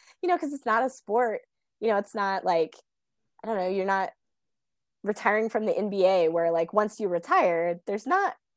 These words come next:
really a place for you to go unless you're doing, like,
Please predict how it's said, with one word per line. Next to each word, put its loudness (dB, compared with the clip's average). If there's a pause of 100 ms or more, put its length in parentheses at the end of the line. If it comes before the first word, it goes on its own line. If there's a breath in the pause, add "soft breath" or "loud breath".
(160)
really -2
a 2
place -2
for -8
you -4
to 0
go 4
unless -4
you're -4
doing, -4
like, -6